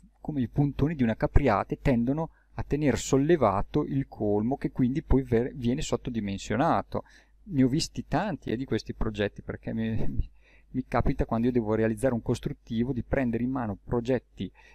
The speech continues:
eh, calcolati da altri tecnici, da colleghi, che spesso e volentieri, io ho visto anche delle capriate che, eh, mm, non erano incernierate al cordolo di calcestruzzo, cioè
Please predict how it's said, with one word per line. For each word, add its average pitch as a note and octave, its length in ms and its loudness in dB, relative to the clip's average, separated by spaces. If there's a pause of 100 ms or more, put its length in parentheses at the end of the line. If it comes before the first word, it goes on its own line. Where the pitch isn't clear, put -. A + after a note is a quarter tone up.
eh, G#2+ 220 -6
calcolati A#2 480 0
da G#2 120 0
altri A2 260 -4
tecnici, B2+ 600 -4 (140)
da - 160 -12
colleghi, C#3 640 -2 (400)
che - 140 -16
spesso - 360 -4
e A2+ 60 -4
volentieri, C3+ 320 -4
io C#3 80 -2
ho D3 40 -6
visto A2+ 220 -4
anche A#2 180 -6
delle G#2+ 220 -4
capriate C3+ 800 -4
che, B2 480 -4
eh, G#2+ 300 -6 (300)
mm, A2+ 560 -4 (140)
non B2+ 320 0
erano E3 460 -2
incernierate B2+ 1300 -2 (800)
al B2+ 380 -2 (140)
cordolo G#2 800 0
di G#2 120 -14
calcestruzzo, - 920 -8
cioè - 260 -4